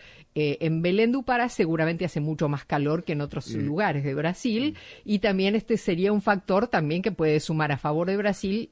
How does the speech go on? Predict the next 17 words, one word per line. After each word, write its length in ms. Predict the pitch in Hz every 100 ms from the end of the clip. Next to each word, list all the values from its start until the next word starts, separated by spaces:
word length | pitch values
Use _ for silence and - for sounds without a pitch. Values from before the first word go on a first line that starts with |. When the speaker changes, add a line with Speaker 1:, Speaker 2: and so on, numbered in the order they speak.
| -
Speaker 1:
eh, 520 | 151 143 139 131 -
y, 340 | 151 143 135 131
y, 480 | 143 135 135 135 135
bueno, 340 | 185 170 127
de 120 | 135 139
algunos 380 | 156 220 165
jugadores 380 | 123 139 143 143
de 60 | 151
Brasil, 340 | 151 160 156
los 120 | 156
que 100 | -
no 80 | 139
están 240 | 131 131 139
en 120 | 139
el 120 | 143
exterior, 460 | 151 - 160 175 202
pero 200 | 302